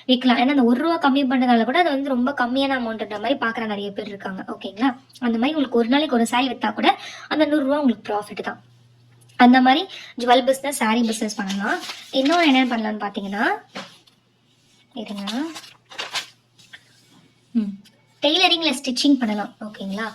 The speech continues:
இப்ப டெய்லரிங் பண்ணோம்னா, நீங்க, நீங்க வந்து உங்களுக்கு ஃபுல்லா வந்து ஒரு சுடிதாரோ, இல்லைன்னா ஒரு பிளவுஸோ, இல்ல ஒரு ஷர்ட்டோ தைக்க தெரிஞ்சிருந்தா மட்டும்தான் டெய்லரிங் பண்ண முடியும். ஆனா, "தையல் மிஷின் இருக்கு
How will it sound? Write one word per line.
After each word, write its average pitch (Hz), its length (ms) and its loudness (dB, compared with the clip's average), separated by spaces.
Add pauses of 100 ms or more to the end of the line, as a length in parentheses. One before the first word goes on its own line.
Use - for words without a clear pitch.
(120)
இப்ப 233 260 -4
டெய்லரிங் 330 360 4
பண்ணோம்னா, 214 640 -4
நீங்க, 233 260 -4
நீங்க 226 340 -4
வந்து 269 260 -2
உங்களுக்கு 240 500 -6
ஃபுல்லா 269 280 4
வந்து 269 180 4
ஒரு 254 180 -2
சுடிதாரோ, 247 500 2
இல்லைன்னா 226 360 -8
ஒரு 220 240 -6
பிளவுஸோ, 226 640 -2
இல்ல 220 180 -2
ஒரு 220 160 -2 (120)
ஷர்ட்டோ 247 400 -2
தைக்க 226 280 -6
தெரிஞ்சிருந்தா 220 480 -6
மட்டும்தான் 254 440 -2
டெய்லரிங் 247 240 0
பண்ண 202 160 -8
முடியும். 190 280 -6 (420)
ஆனா, 330 160 4
"தையல் 302 440 2
மிஷின் 254 260 0
இருக்கு 220 500 -4